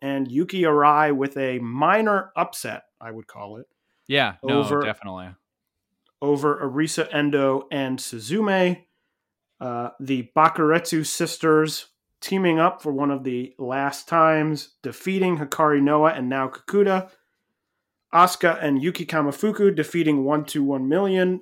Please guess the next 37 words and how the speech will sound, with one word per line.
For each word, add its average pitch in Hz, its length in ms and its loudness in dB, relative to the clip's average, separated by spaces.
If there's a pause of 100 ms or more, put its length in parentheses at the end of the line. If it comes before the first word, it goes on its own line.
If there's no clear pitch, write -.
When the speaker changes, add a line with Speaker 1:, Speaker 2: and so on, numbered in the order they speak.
Speaker 1:
of 139 300 0
Maki 139 480 -2
Ito 131 360 -4
and 123 220 -8 (180)
Miyu 123 320 -6
Yamashita. 165 580 -2 (460)
And 180 600 2
in 170 240 0
the, 151 400 2 (200)
uh, 120 180 -10
main 170 300 2
event 165 340 2
of 135 80 -4
that 135 180 -2
show, 135 280 0
Miyu 147 320 2
Watanabe 135 580 0
and 127 180 -6
Rika 139 260 -4
Tatsumi 170 720 -2
defeating 156 680 -2 (160)
Hyper 196 300 -2
Masao 151 640 0 (160)
and 139 380 -2
Shoko 156 520 0
Nakajima. 151 920 -2 (520)
Kelly, 214 600 2 (160)
you 147 180 -6
did 214 160 8
watch 185 300 2
the 175 80 0
show. 160 280 4
What'd 156 260 2
you 156 80 -4
think 139 280 -8
of 120 140 -8
it 113 140 -10